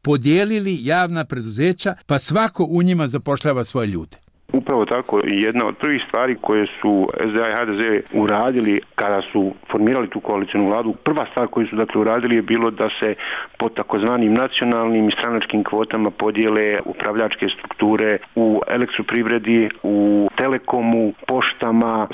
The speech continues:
Speaker 2: sve do dakle posljednjeg državnog udjela u svakom preduzeću. Na stranu to što se glavna imenovanja u tim firmama se ne vrše na konkursima, njih ne vrše upravni odbori, njih vrše kadrovske komisije u strankama. Dakle, kadrovske komisije u strankama odlučuju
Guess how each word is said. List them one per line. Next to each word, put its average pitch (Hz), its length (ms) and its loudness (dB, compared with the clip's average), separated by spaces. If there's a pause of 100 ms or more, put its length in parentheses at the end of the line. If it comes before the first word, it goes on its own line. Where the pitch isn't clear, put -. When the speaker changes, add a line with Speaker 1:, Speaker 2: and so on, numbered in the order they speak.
Speaker 2:
sve 143 120 -2
do 123 140 0
dakle 113 240 -2
posljednjeg 117 640 0
državnog 113 720 -2
udjela 123 720 2
u 110 80 -8
svakom 117 280 -4
preduzeću. 90 560 0 (160)
Na 160 140 0
stranu 147 280 -2
to 147 200 0
što 135 160 -4
se 127 280 -2 (260)
glavna 139 400 2
imenovanja 120 600 2
u 104 40 2
tim 127 280 2
firmama 127 380 2
se 117 60 0
ne 120 340 2
vrše 147 280 0
na 139 100 2
konkursima, 98 720 -4 (140)
njih 117 200 4
ne 120 120 2
vrše 123 260 0
upravni 120 500 0
odbori, 107 480 0
njih 123 220 4 (100)
vrše 123 440 -2
kadrovske 117 600 -2
komisije 113 460 2
u 107 60 0
strankama. 113 480 -4
Dakle, 85 220 -6
kadrovske 127 440 -2
komisije 123 400 0
u 104 40 0
strankama 120 420 -2
odlučuju 117 400 2